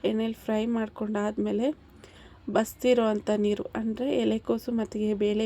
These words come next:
ಬೇಯಿಸ್ಕೊಂಡಿರ್ತೀವಲ್ಲ, so ಆ ನೀರನ್ನ ಹಾಕ್ಬಿಟ್ಟು ನೋಡ್ಬೋದು. ಸಾಂಬಾರು ಇವಾಗ ಕುದಿಯೋಕೆ ಇಡೋಣ. ಇಲ್ಲಿ ಈ ಸೈಡು ಇನ್ನೊಂದು, ಇನ್ನೊಂದು ತಪ್ಪಲೆಲಿ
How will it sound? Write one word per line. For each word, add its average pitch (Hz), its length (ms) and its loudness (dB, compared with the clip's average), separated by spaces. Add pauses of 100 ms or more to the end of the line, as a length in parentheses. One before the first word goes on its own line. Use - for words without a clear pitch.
ಬೇಯಿಸ್ಕೊಂಡಿರ್ತೀವಲ್ಲ, 208 960 -2 (840)
so 247 100 4 (220)
ಆ 214 40 4 (100)
ನೀರನ್ನ 220 320 0 (100)
ಹಾಕ್ಬಿಟ್ಟು 214 520 -2 (1300)
ನೋಡ್ಬೋದು. 214 480 0 (180)
ಸಾಂಬಾರು 220 560 0 (100)
ಇವಾಗ 208 200 -2 (120)
ಕುದಿಯೋಕೆ 220 420 -2
ಇಡೋಣ. 208 280 0 (920)
ಇಲ್ಲಿ 226 220 2
ಈ - 20 -2 (100)
ಸೈಡು 220 300 2 (440)
ಇನ್ನೊಂದು, 226 420 -4 (240)
ಇನ್ನೊಂದು 220 400 0 (240)
ತಪ್ಪಲೆಲಿ 214 480 -2